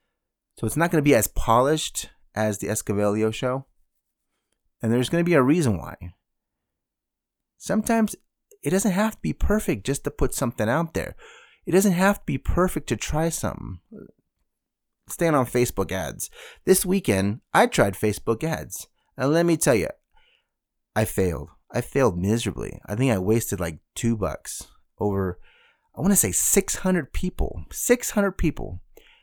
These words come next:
I got four clicks, maybe five. I haven't looked at the,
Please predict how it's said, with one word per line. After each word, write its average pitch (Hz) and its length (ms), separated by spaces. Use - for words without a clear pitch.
I 107 80
got 120 180
four 165 840
clicks, - 760
maybe 170 200
five. - 560
I - 60
haven't 120 180
looked 107 160
at 92 100
the, 82 260